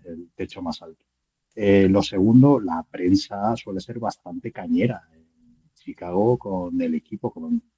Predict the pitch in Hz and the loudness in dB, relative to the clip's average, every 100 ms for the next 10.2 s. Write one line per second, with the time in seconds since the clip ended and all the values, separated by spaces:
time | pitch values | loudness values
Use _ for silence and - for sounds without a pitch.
0 | _ 85 78 - 95 95 98 98 95 85 | _ -10 -8 -4 0 4 4 2 -4 -4
1 | 82 104 104 82 - - - 87 82 80 | 2 4 4 2 -8 -20 -18 -18 -18 -20
2 | 80 - _ _ _ _ _ - - - | -18 -20 _ _ _ _ _ -16 -12 -6
3 | 90 92 92 90 92 87 85 95 90 85 | -6 -2 0 2 2 0 0 2 0 -4
4 | 82 - 98 90 - 85 80 80 - 247 | -18 -10 -8 -8 -10 -16 -16 -18 -16 -10
5 | 240 240 240 240 _ _ _ _ _ - | -6 -8 -10 -20 _ _ _ _ _ -10
6 | 87 85 - - - 104 87 80 80 80 | -4 -4 -6 -8 0 2 4 2 -2 -6
7 | - 82 92 92 123 - - 247 - - | -14 -2 2 2 2 -4 -8 -4 -4 -6
8 | 95 262 262 269 - - _ 85 87 95 | -12 -6 -6 -6 -8 -20 _ -18 -14 -12
9 | 87 87 92 104 - - - - _ 98 | -10 -4 0 -2 -4 -12 -20 -20 _ -6
10 | 92 90 | -2 -2